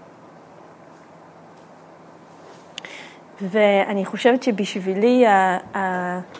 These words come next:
השימוש או המגע עם ה-, עם המטה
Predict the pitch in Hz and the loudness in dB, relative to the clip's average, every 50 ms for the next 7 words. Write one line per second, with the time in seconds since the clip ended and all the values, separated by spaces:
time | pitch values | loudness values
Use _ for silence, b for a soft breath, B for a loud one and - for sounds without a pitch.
0 | B B B B B B B B B B B B - - - - - - 202 190 | B B B B B B B B B B B B -20 -20 -20 -16 -8 -8 -6 -6
1 | - - - 208 196 208 233 247 269 254 262 - 240 208 190 190 185 185 185 175 | -6 -4 -4 -2 0 4 6 6 6 4 4 2 2 2 2 2 0 -2 -2 -4
2 | 175 180 247 233 233 233 247 247 247 240 - - - - 214 202 196 190 185 185 | 0 4 6 8 8 8 8 8 6 4 0 -2 -6 -4 -4 -2 -2 -2 -2 -2
3 | 185 185 185 185 185 - - - 214 202 196 185 190 202 214 220 214 214 - 226 | -2 -2 -4 -4 -6 -10 -10 -8 -4 -2 -2 0 0 0 0 0 -2 -2 0 2
4 | 208 196 196 196 | 4 4 4 2